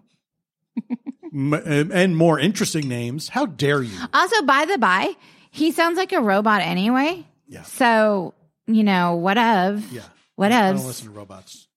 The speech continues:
Speaker 1: where I come from.
Speaker 2: Okay, so, so in other news, shout out to friend of the pod,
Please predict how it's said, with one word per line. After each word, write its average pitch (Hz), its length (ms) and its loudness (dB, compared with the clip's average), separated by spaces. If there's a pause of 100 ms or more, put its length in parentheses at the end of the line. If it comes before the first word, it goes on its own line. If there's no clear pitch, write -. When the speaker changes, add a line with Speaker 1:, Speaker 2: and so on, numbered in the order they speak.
(200)
Speaker 1:
where 117 120 -20
I 104 60 -20
come 98 200 -20
from. 95 240 -20 (2250)
Speaker 2:
Okay, 247 380 4
so, 294 360 0 (160)
so 294 380 2
in 277 180 2
other 381 360 2
news, 190 800 -2 (1120)
shout 330 420 2
out 302 280 2
to 240 240 2
friend 349 440 -2
of 220 100 0
the 202 80 0
pod, 202 800 -4